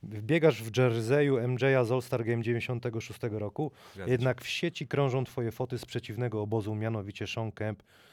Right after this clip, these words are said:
Speaker 2: Tak.
Speaker 1: Zachodu. Stąd moje pytanie, czy jako jedna z nielicznych osób kibicowałeś ponaddźwiękowcom Seattle ze wspomnianym Kempem i Peytonem, czy na czele jednak,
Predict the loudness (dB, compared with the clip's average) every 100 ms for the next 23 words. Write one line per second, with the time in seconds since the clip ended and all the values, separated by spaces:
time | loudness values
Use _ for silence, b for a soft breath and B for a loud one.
0 | b -4 -2 -2 -2 -6 0 0 2 2
1 | 2 2 2 2 0 0 0 2 2 2
2 | 0 0 -2 -4 -6 -6 -6 -6 -8 -10
3 | -6 -2 0 0 0 b b b b b
4 | -4 -2 -2 -2 -4 -2 -4 -4 -6 -6
5 | -8 -4 0 0 0 -2 -2 B B B
6 | B B B B -4 -4 0 0 2 2
7 | 0 2 0 -2 -6 -2 -2 0 0 2
8 | 4 4 2 0 0 2 4 4 4 0
9 | -4